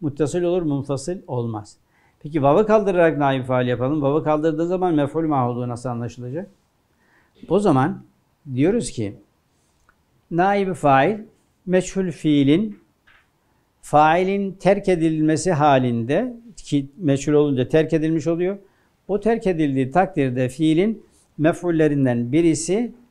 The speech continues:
o failin yerine ikame ediliyor. İrab olarak ikame ediliyor.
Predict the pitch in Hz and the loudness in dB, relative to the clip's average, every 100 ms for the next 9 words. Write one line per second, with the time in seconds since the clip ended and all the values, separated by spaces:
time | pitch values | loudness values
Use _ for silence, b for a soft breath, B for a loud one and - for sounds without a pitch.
0 | _ _ _ 170 170 143 170 180 185 180 | _ _ _ -4 -4 2 2 4 2 0
1 | 143 147 156 147 131 151 147 160 170 185 | 0 2 2 0 -2 -4 0 2 2 -2
2 | 185 185 190 214 202 b b - 139 143 | -2 -2 -2 -4 -6 b b 0 4 6
3 | 143 135 131 123 123 131 151 156 180 185 | 4 2 2 0 -2 0 2 2 0 -2
4 | 185 190 208 | -2 -2 -6